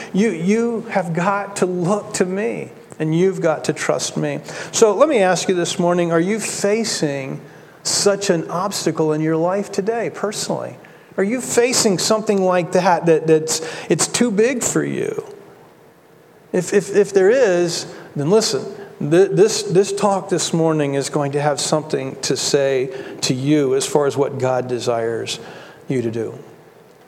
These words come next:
Can I say one more thing about this before I move on? This is my longest point, so the rest of them will go very fast. But can I say one more thing about this point? You know, this is the, this is the, this is the foundation of salvation, everyone.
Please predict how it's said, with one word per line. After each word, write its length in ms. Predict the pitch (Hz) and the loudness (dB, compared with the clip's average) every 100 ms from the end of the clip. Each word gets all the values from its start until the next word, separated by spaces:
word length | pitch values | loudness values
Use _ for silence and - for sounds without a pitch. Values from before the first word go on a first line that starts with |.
| - - - - | -10 -10 -18 -2
Can 100 | 156 | 0
I 60 | |
say 160 | 170 175 | 4 4
one 120 | 175 | 6
more 140 | 196 165 | 4 2
thing 220 | 175 160 | 2 2
about 140 | 147 | 2
this 140 | 143 143 | 2 0
before 320 | 139 - 143 | -2 2 2
I 60 | |
move 220 | 139 139 135 | 4 2 2
on? 200 | 131 127 | 2 2
This 140 | 156 | 2
is 100 | 165 | 2
my 120 | 147 | 4
longest 480 | 139 143 151 143 143 | 4 6 4 2 0
point, 260 | - 131 123 | 0 -2 -2
so 120 | 139 | -2
the 80 | 131 | 2
rest 280 | 143 139 147 | 2 2 -2
of 60 | |
them 160 | 131 127 | -2 -2
will 80 | 123 | 0
go 160 | 123 | 0
very 240 | 120 120 110 | 0 0 -2
fast. 460 | - - - - | -6 -6 -6 -2
But 240 | 143 131 - - - - | -2 -2 -8 -16 -14 -2
can 80 | 214 | 2
I 40 | |
say 120 | 220 | 4
one 140 | 208 208 | 4 4
more 100 | 196 | 2
thing 160 | 202 | 2
about 140 | 185 160 | 4 2
this 180 | 170 - | 2 -2
point? 460 | - 180 180 - - - - - - | 0 0 -2 -8 -16 -20 -20 -12 0
You 60 | |
know, 100 | 233 | 2
this 200 | 233 285 | 2 0
is 100 | 285 | 2
the, 80 | 190 | 2
this 460 | 143 156 208 269 269 | 0 -2 0 0 0
is 140 | 185 | 2
the, 540 | 170 151 - - - - - | 2 2 0 -8 -14 -12 -4
this 160 | 247 | -2
is 80 | 285 | 2
the 80 | 208 | 0
foundation 840 | - 208 208 180 185 240 - 151 | 2 4 4 2 2 0 0 -2
of 100 | 147 | -2
salvation, 720 | - 170 180 180 214 226 139 | -2 0 0 -2 -2 -4 -4
everyone. 600 | 127 127 127 127 151 165 | -4 -4 -4 -6 -8 -10